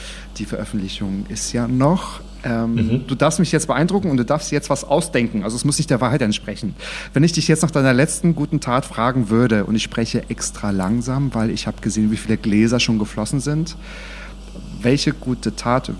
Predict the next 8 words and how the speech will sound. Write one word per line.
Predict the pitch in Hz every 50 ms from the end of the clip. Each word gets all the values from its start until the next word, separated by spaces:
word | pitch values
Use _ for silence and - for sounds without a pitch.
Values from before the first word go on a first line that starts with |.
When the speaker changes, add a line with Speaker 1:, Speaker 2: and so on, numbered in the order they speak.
| 95 95
Speaker 1:
wünschst | 101 123 151 185 - - - - - -
du, | 160 170 190 202 202 131
hättest | 113 113 120 - - 147 143 - - -
du | 127
mir | 120 127
jetzt | 123 127 -
antworten | 110 104 104 - 101 95 - 95
können? | - - 98 90 87